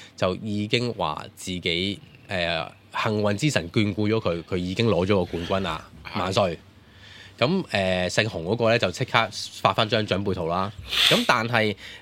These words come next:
Speaker 1: 呃，成件事最詭異嘅地方就係十八號朝頭早就已經話自己去得獎。
Speaker 2: 係。
Speaker 1: 但係嗰個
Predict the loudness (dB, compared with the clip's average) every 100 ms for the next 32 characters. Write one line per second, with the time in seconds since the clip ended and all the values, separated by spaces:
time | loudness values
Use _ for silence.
0 | -2 2 2 2 0 2 -2 0 2 2
1 | 2 0 0 0 0 -2 0 0 -2 -6
2 | 0 0 4 4 4 0 -2 0 0 0
3 | -4 -2 -2 0 -2 -6 -20 -20 0 2
4 | 2 0 -4 -4 0 0 0 0 -2 -4
5 | -8 -4 -2 -2 0 0 0 0 -2 -6
6 | -18 -20 -6 -4 -4 -10 -18 -18 -4 0
7 | 2 2 2 2